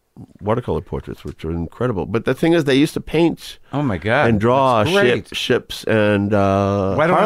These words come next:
Speaker 1: harbors.
Speaker 2: why don't I have this book? Why didn't
Speaker 1: You
Speaker 2: anyone
Speaker 1: have
Speaker 2: do
Speaker 1: it. It's in your hand and it belongs to you.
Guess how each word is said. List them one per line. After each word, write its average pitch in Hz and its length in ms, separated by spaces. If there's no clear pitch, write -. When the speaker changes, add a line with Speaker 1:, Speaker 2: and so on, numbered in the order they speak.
Speaker 1:
harbors. 95 200
Speaker 2:
why 127 120
don't 151 140
I 156 60
have 143 120
this 156 160
book? 80 320
Why 113 180
didn't 117 140
Speaker 1:
You 107 60
Speaker 2:
anyone 120 180
Speaker 1:
have 202 160
Speaker 2:
do - 40
Speaker 1:
it. - 80
It's 107 220
in 131 80
your 127 120
hand 147 220
and 127 100
it 110 80
belongs 127 440
to - 80
you. - 80